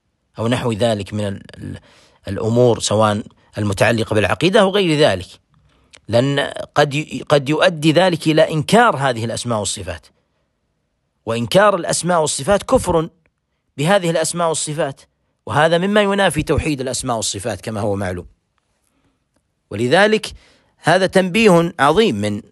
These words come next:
آه، الصحابي الجليل علي بن أبي طالب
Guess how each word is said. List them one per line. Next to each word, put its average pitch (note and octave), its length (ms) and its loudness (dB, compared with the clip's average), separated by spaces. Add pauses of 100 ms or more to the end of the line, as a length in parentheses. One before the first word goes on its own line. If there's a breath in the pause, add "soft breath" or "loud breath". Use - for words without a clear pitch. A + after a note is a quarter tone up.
(720)
آه، - 1400 -18 (600)
الصحابي A#2 840 0
الجليل A#2+ 360 2
علي A#2 220 2
بن A2+ 140 -2
أبي A2 200 -2
طالب A2+ 400 -2